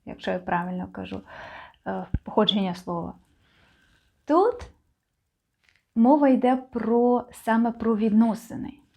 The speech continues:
одного з іншим, не про стан. І це слово використовували, е, греки, коли, е,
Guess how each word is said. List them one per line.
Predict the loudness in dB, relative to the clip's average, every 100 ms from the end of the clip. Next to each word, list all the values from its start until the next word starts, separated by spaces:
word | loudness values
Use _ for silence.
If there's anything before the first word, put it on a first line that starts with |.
| _ _ _ -12
одного | -4 0 0 2 2
з | 4
іншим, | 2 0 -2 -4 -8 -16 _ _ _ _ -20 -8
не | -2 -2
про | -2 -8
стан. | -8 -6 -6 -6 -14 _ _ -20 -20 -20 -20 -18 0
І | 4 6 4 2 -2 -6
це | -10
слово | -8 -2 2 2 2 -2 -6 -12 _ _
використовували, | -8 -6 -6 -6 -8 -2 2 4 2 0 -2 -4
е, | -6 _ _ _ _ -16 -10 -8 -8 -10 -12
греки, | -10 -6 -2 -2 -2 -4 -6 -8 -14
коли, | -6 -2 2 4 4 2
е, | -2